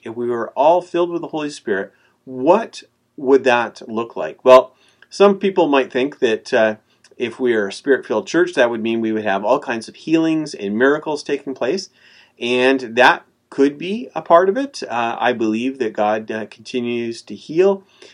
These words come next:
But I don't think that that is the, the basic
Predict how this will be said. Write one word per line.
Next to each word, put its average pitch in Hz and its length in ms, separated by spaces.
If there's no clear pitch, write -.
But 147 240
I 135 160
don't 151 480
think 160 540
that 113 180
that 123 460
is 110 440
the, 110 320
the 113 100
basic 131 680